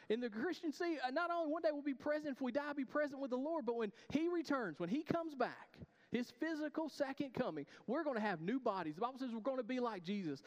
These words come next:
And friend, it's just getting better from there. I have a great, uh, suspicion that it only gets better from that point on.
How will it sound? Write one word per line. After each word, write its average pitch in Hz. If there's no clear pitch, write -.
And 202
friend, 277
it's 302
just 285
getting 311
better 294
from 294
there. 302
I 269
have 302
a 240
great, 269
uh, 208
suspicion 247
that 220
it 330
only 311
gets 269
better 277
from 247
that 247
point 147
on. 120